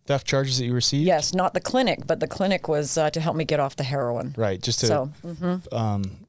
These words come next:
Speaker 2: But I didn't,
Speaker 1: physically
Speaker 2: I didn't have any insurance. I didn't have any, any way. I didn't have any way of getting that kind of help. Um, and, and I didn't want to be sick. I was afraid
Speaker 1: Right.
Speaker 2: of, I didn't understand what I was into for that last year that I'd been doing that. Um,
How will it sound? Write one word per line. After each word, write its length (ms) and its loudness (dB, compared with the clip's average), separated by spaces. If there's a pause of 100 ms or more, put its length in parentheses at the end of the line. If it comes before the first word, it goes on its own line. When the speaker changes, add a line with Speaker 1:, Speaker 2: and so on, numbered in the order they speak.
(120)
Speaker 2:
But 140 2
I 160 4
didn't, 20 4
Speaker 1:
physically 640 2
Speaker 2:
I 60 2
didn't 160 2
have 160 4
any 140 2
insurance. 440 2
I 60 4
didn't 160 0
have 160 2
any, 320 2
any 220 2
way. 260 4
I 40 4
didn't 200 -2
have 420 0
any 200 2
way 260 4
of 100 -2
getting 300 0
that 280 0
kind 260 0
of 60 -2
help. 400 0 (440)
Um, 260 2
and, 240 -2
and 420 2
I 120 0
didn't 180 0
want 160 0
to 60 -2
be 100 -4
sick. 560 0
I 80 2
was 140 0
afraid 320 0
Speaker 1:
Right. 80 0
Speaker 2:
of, 260 -14
I 60 -2
didn't 240 0
understand 600 0
what 140 2
I 80 2
was 220 -2
into 760 -4
for 160 -8
that 220 0
last 320 0
year 160 2
that 120 0
I'd 200 0
been 180 -4
doing 300 -2
that. 240 -4 (480)
Um, 380 -2